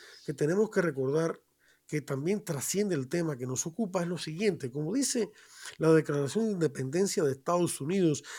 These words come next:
que es algo que en realidad tiene su valor más allá de este país, porque es una verdad, eh, divina en realidad, que los padres de la patria cap-, captaron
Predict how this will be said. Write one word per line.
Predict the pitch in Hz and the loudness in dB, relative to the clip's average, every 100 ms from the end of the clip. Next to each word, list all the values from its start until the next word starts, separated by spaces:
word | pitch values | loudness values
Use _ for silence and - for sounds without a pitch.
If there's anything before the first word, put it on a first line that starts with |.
| - | -10
que | - 262 | -4 0
es | 233 | 0
algo | 240 247 190 175 | 0 -2 0 -2
que | 160 | -2
en | 143 | -4
realidad | 135 120 131 170 180 - - - _ | -4 -4 2 2 2 -2 -20 -20 _
tiene | 175 196 | -4 0
su | 202 - 135 | 0 -2 -4
valor | 131 135 170 170 | -2 0 0 0
más | 151 240 - | 0 0 0
allá | 147 147 175 | -2 0 0
de | 139 170 | 0 -2
este | - 156 | -2 -4
país, | 120 143 185 - - - _ _ _ _ _ | -4 -4 -2 -2 -2 -8 _ _ _ _ _
porque | 131 123 | -14 -6
es | 160 | 0
una | 190 170 | 2 2
verdad, | 143 127 156 156 - _ _ _ _ _ _ - | 0 0 0 0 -4 _ _ _ _ _ _ -6
eh, | 139 127 120 117 - _ _ | -2 0 -2 -4 -8 _ _
divina | 131 131 147 226 135 113 | -6 -2 0 2 0 -2
en | 117 | -4
realidad, | 143 143 240 190 - _ _ _ | -2 0 2 0 -2 _ _ _
que | - | -6
los | 127 113 | -4 -2
padres | 160 170 | -2 -2
de | 151 | -4
la | 131 | -2
patria | 160 160 147 135 | -2 -2 -4 -4
cap-, | 135 - _ _ | -8 -10 _ _
captaron | - 123 - 208 123 101 | -10 -6 -2 -2 -4 -10